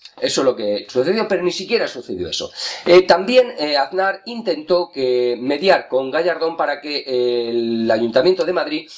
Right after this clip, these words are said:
cediera un inmueble para que, eh, fuera la, el museo, para que se exhibiera la obra permanentemente de Gerardo Rueda, de este pintor. Y digo yo, "Oye, qué fijación, qué fijación".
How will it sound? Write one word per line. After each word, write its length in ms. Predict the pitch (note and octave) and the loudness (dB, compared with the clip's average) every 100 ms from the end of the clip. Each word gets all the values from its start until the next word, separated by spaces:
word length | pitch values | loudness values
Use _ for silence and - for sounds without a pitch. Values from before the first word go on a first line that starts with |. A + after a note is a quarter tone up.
| - _ | -20 _
cediera 340 | - D#3 F#3+ E3 | -2 4 4 4
un 140 | G3+ | 0
inmueble 500 | D#3 C#3+ D#3 C#3+ C#3+ - - - | 0 0 -2 -2 -8 -14 -6 4
para 320 | F3 F3+ - | 4 4 0
que, 320 | C#3 C3 - - | -2 -2 -6 -2
eh, 500 | C3 B2+ B2 A#2+ A#2 | 2 2 0 -2 -4
fuera 460 | - F3+ F3 E3+ - - _ - | 0 2 2 -2 -8 -20 _ -2
la, 720 | C#3 C#3 C3+ C3 C3 B2+ C3 | 0 2 4 4 2 0 -2
el 240 | - E3 D3+ | -4 -2 -2
museo, 580 | D#3+ - G#3+ G3+ - - | -2 -2 -2 -4 -8 -4
para 180 | C3+ B2+ | -2 -2
que 60 | B2+ | -4
se 100 | C3 | -8
exhibiera 420 | - C3+ D3+ D3 | -4 -2 0 2
la 140 | B2+ | 0
obra 300 | C#3+ D3 D3 - _ | 0 -2 -4 -10 _
permanentemente 840 | B2+ A#2+ C3 C#3+ C3 B2+ B2 B2 A2+ | -4 -2 -4 -4 -2 -2 -2 -4 -4
de 240 | A2+ A2+ | -6 -4
Gerardo 420 | - G#2 G#2 G2 | -2 -2 -2 -2
Rueda, 240 | F#2 E2+ F2 | -2 -2 -2
de 60 | |
este 180 | G2+ - | -2 -4
pintor. 380 | F#2 F2+ D2 - - - - | -6 -6 -6 -6 -8 -8 0
Y 80 | A#2 | 0
digo 160 | A2 | 0
yo, 120 | F#2+ - | -2 -6
"Oye, 160 | - | -6
qué 120 | - | -4
fijación, 640 | - B2 C3+ - F#2 C3 - _ _ _ | -2 -2 -2 -2 -4 -4 -10 _ _ _
qué 260 | E3+ G#3+ A#3 | 4 4 2
fijación". 800 | - A2+ - F2+ - G#2+ F#2 | -8 -8 -6 -6 -2 -2 -4